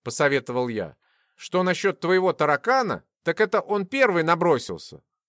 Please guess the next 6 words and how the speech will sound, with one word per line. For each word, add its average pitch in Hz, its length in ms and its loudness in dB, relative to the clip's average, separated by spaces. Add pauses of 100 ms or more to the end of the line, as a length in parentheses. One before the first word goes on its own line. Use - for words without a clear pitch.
Ты 190 160 2
знал, 160 480 2
что 170 240 -2
сразу 202 340 0
после 160 360 -4
создания 147 680 0